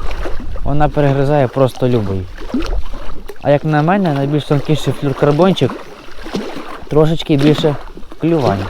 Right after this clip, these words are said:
Бо в нас, друзі, є одна така водойма секретна, то там от реально це з флюркарбоном таке працює. Ставиш нуль четвертий флюр,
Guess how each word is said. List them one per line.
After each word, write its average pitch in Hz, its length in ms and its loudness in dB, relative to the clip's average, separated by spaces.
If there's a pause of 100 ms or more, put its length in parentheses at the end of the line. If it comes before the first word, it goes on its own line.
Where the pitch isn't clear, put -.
(1300)
Бо 135 80 2
в 147 40 2
нас, 165 140 4
друзі, 160 400 4 (420)
є 165 140 2
одна 147 120 2
така 139 240 0
водойма 175 420 2
секретна, 117 500 -2 (1500)
то 151 80 0
там 190 300 0
от 170 120 2
реально 147 360 4
це 135 220 -2 (1400)
з 214 40 -2
флюркарбоном 180 640 4
таке 175 240 4
працює. 160 500 4
Ставиш 180 400 4
нуль 175 120 2
четвертий 165 500 2
флюр, 143 280 2